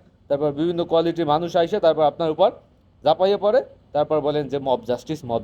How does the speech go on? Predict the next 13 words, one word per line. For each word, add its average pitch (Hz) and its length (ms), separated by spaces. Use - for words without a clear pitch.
জাস্টিস। - 400
এই 226 180
হলো 196 100
আপনাদের 156 380
ক্যারেক্টার। 127 440
তো - 100
কী 262 100
দরকার 233 340
ছিল 220 180
আপনার 208 280
এই 196 340
ইয়েতে 196 240
আসার? 190 320